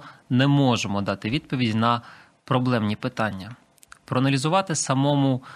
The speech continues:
закони та роз'яснення може бути важко, а бувають випадки,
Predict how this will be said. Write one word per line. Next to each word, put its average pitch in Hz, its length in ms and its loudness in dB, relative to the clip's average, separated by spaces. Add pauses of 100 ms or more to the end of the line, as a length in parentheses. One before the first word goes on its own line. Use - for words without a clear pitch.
(140)
закони 147 680 0
та 135 180 0
роз'яснення 135 800 0 (320)
може 113 240 0
бути 117 220 -2
важко, 123 500 2 (340)
а 113 80 0
бувають 107 380 2
випадки, 131 640 -4